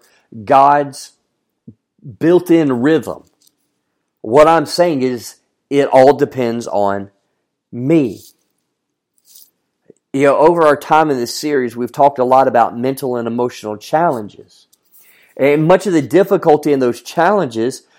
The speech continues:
comes from us having a wrong view of ourselves. We get stressed out and strung out because we believe that everything depends on us and, and, "Well, if I don't do it,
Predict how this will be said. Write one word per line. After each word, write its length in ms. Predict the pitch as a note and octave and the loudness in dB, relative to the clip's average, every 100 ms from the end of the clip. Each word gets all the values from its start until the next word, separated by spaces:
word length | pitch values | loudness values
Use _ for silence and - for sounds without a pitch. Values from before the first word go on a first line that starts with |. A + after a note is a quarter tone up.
| _ _ - | _ _ -12
comes 400 | - E3+ F#3 F3 | -2 0 0 -4
from 280 | C#3+ B2+ - | -4 -4 -2
us 300 | D#3 D#3+ - | -2 -2 -2
having 440 | E3 E3+ C3+ B2 | 0 0 -2 -8
a 140 | B2 C3 | -8 -8
wrong 580 | G#2+ B2+ D3 D3+ B2+ G2 | -2 2 2 0 -8 -12
view 500 | B2 D#3 A2+ G#2 - _ _ _ - | -8 -6 -8 -12 -20 _ _ _ -6
of 160 | B2+ | -2
ourselves. 1000 | C#3 C#3 C#3+ - E3+ C#3 - - - - _ _ _ _ _ _ - | 0 0 -2 -6 -4 -4 -6 -18 -20 -20 _ _ _ _ _ _ -2
We 160 | D3 | 0
get 180 | E3 E3+ | 2 0
stressed 560 | - - - E3+ F3+ - | -4 -8 2 2 2 -2
out 180 | E3+ D3+ | -2 -2
and 120 | C3+ | -6
strung 440 | - G3+ F#3+ C3+ | -6 -2 -2 0
out 160 | A#2+ A#2+ | 0 -2
because 300 | C3+ C#3+ A2+ | -4 -6 -4
we 160 | C3+ | -6
believe 480 | F3+ E3+ D3 D#3 D3+ _ _ _ - | -4 -4 -4 -4 -8 _ _ _ -6
that 140 | B2+ | 0
everything 420 | C#3+ E3+ F#3 F#3+ D#3 | 2 0 0 -4 -4
depends 500 | C3 - F3 G3 D3 | -6 -4 -4 -2 0
on 180 | A2 | 0
us 300 | G#2 G#2+ B2 | -2 -4 -6
and, 220 | A2+ G#2 G#2 _ - | -8 -8 -12 _ -8
and, 320 | B2 C3+ - | -4 -4 -6
"Well, 260 | C3+ D3 D3 | 0 4 4
if 120 | C#3 | 4
I 180 | C#3+ F#3+ | 4 4
don't 300 | A3 F3+ A#2+ | 4 2 0
do 180 | B2+ A2 | -2 0
it, 260 | C#3+ - | -2 -4